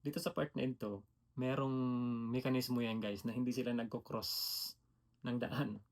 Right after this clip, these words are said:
Ibig sabihin, eh, yung ihi, hindi siya pupunta dun sa, ah, papasok sa cervix. Tapos yung biik naman, guys, ay hindi siya pupunta dun sa loob ng bladder. No, outward lang kanilang movement. Okay, so secured pareho yan. Lalo na kung nagbubuntis na,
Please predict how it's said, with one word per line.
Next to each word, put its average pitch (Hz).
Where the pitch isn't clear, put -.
Ibig 117
sabihin, 143
eh, 127
yung 127
ihi, 135
hindi 123
siya 123
pupunta 120
dun 120
sa, 110
ah, 104
papasok -
sa 127
cervix. 120
Tapos 139
yung 165
biik 156
naman, 139
guys, 117
ay 123
hindi 139
siya 151
pupunta 127
dun 113
sa 123
loob 120
ng 104
bladder. 104
No, 113
outward 117
lang 110
kanilang 107
movement. 107
Okay, 127
so 120
secured 131
pareho 107
yan. 101
Lalo 123
na 139
kung 127
nagbubuntis 127
na, 107